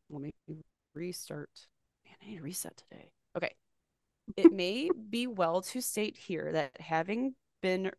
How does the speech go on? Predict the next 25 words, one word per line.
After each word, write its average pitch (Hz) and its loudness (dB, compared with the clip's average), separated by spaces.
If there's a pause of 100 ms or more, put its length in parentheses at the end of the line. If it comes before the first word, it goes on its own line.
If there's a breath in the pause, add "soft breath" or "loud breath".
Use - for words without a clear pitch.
reared 170 0
by 165 2
a 160 -2
kind 165 -4
of 208 -6
aunt 175 -2
in 170 -4
Pennsylvania 160 -6
whose 160 -6
usefulness 190 -4
with 208 -10
the 226 -8
sick - -4
was 160 -6
continually, 170 -4 (200)
continually 175 -4
sought, 143 -2 (920)
I 180 6
early 214 2
conceived 220 -2
a 202 0
liking 175 0
for 160 0
and 165 -4
sought 165 0